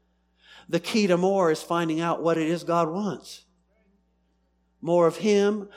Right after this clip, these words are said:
more of an understanding of His Word, more of an understanding of how to get things done for Him in the earth.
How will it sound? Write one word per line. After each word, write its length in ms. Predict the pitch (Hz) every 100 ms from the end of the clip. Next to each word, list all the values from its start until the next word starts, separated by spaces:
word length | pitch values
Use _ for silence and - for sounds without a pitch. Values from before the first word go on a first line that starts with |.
| - -
more 240 | 175 185
of 100 | 160
an 100 | 170
understanding 680 | 165 156 - 175 160 156 143
of 120 | 135
His 220 | 139 131
Word, 400 | 170 180 185 180 - -
more 200 | 156 170
of 100 | 175
an 100 | 170
understanding 720 | 170 156 143 - 156 170 165 147
of 100 | 139
how 160 | 160
to 80 | 156
get 260 | 151 143 -
things 320 | 139 135 120
done 280 | 143 160 165
for 140 | 160
Him 240 | 139 135
in 160 | 135 123
the 140 | 123
earth. 500 | 139 151 175 - -